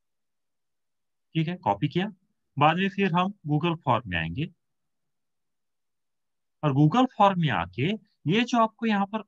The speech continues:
option one दिख रहा है, ये option one में जाके आपको paste करना है। ये paste किससे होता है आपको पता है, Control V। तो यहाँ पर सिर्फ मैं Control V दबाता हूँ, देखिए क्या होता है। देखिए यहाँ पर question number one भी आ गया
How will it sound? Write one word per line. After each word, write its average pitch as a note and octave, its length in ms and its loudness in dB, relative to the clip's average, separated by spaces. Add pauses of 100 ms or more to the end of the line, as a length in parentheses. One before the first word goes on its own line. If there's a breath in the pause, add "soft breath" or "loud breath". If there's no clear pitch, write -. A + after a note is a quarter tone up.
option E3+ 420 -4 (120)
one C3 200 0
दिख - 220 -12
रहा E2 120 -8
है, D#2+ 180 -14 (480)
ये G#3 60 0
option D#3+ 480 0
one F3 320 -2
में A#3 100 0
जाके C3 680 -6 (100)
आपको G3 300 0
paste E3+ 600 0
करना F2+ 320 -4
है। F2+ 180 -6 (160)
ये B2+ 80 -10
paste D3+ 360 -4
किससे D#3 240 -4
होता E3+ 180 -4
है F3 60 0
आपको E3+ 160 -8
पता F3 220 -6
है, G#2 100 -6
Control D3+ 400 2
V। D#3+ 260 -4 (200)
तो D3+ 80 0
यहाँ E3+ 120 4
पर F3 120 -4
सिर्फ A3+ 280 -6
मैं F3+ 140 -2
Control D#3 400 -4
V G#2 120 -6
दबाता F2+ 320 -12
हूँ, G2+ 80 -10
देखिए C#3 240 -6
क्या D#2+ 160 -10
होता D2+ 200 -18
है। - 60 -20 (640)
देखिए C3 240 -2
यहाँ A2+ 160 0
पर B2+ 140 -2
question C3+ 280 -2
number C3+ 240 -2
one C3 260 2
भी E3 80 2
आ F3+ 120 2
गया F#3+ 260 -2